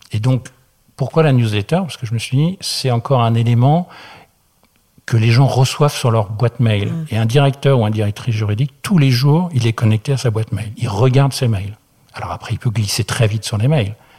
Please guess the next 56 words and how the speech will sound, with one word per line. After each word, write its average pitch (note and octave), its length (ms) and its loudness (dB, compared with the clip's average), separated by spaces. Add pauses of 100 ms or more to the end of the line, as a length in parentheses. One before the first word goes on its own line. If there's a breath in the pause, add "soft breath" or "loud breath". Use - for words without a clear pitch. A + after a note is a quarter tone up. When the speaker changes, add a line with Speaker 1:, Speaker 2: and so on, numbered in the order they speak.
(160 soft breath)
Speaker 1:
Mais A2 360 -4
c'est - 320 -6
quand A#2+ 100 0
Speaker 2:
Au A#2 40 4
Speaker 1:
même A#2 120 4
Speaker 2:
moins, A#2 120 4
Speaker 1:
un - 20 4
Speaker 2:
il C3+ 60 6
Speaker 1:
moyen C#3+ 240 6
Speaker 2:
voit D#3+ 100 2
le D#3 80 0
nom D#3+ 280 0
Oxygène C#3+ 520 -4
Plus. - 100 -2
Speaker 1:
extrêmement C#3 480 4
direct B2 560 0 (140)
d'arriver B2+ 680 2 (600)
devant C#3+ 360 4
les B2+ 220 2
yeux C3+ 260 2
Speaker 2:
Et E3+ 100 -2
Speaker 1:
du B2 80 4
Speaker 2:
c'est A#2+ 60 2
quoi G3 200 4
Speaker 1:
directeur F#3+ 140 2
Speaker 2:
le, D3+ 80 4
Speaker 1:
et - 20 4
de A#2 100 2
Speaker 2:
le - 40 4
Speaker 1:
la A2 40 2
directrice E3+ 140 -2
Speaker 2:
contenu A2+ 140 2
Speaker 1:
juridique. F3 220 2
Speaker 2:
de E3+ 60 0
Bip D3+ 220 -4
Bip D#3 220 -4
News ? D#3+ 220 0 (160)
Speaker 1:
Et A2+ 80 0
le A#2 120 4
deuxième C3+ 340 4
élément, B2 240 4
je C3+ 140 0
vais A2 80 2
y A2 40 2
venir, B2+ 480 4
c'est - 180 -2
que - 60 -6
je - 60 2
me A2+ 60 4
suis A#2+ 180 0
dit, A#2+ 220 0
OK, A#2+ 220 0
donc A#2 260 -2
là, C3+ 100 4
la B2 140 2
newsletter, A#2 500 0